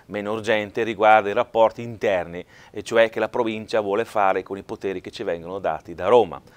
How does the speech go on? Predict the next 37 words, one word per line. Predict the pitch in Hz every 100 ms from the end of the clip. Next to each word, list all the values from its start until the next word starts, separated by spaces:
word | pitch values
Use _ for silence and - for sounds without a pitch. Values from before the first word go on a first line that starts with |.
| _ -
Occorre | - 160
pertanto | 139 123 147 143
chiarire | 120 123 139 135
i |
nostri | 123 123 107
rapporti | 113 113 113 107
con | 92 92
il |
governo, | 90 110 131 101 82 73
in | -
primo | 90 92
luogo | 98 110 113 113 - - _
la | 87
difesa | 90 - 107 101
delle | 95
nostre | 95 -
competenze, | 95 90 92 87 135 117 92 87
che |
dovranno | 87 95 98 101
essere | 98 98 92
riscritte | 107 123 - 120 139 - - 143 - - -
all'interno | 104 110 101 101
dello | 95 92
statuto, | - 98 - 139 - - -
che | 73
nel | 80
corso | - 95 87
degli | 76 87 107
anni | 123 127 131 131 _ - -
sono | - 95
state | - 120 -
rafforzate | 104 - 131 - 113 104 104
attraverso | 104 98 98 104
le |
norme | 98 95
di | 90
attuazione. | 92 - 123 98 76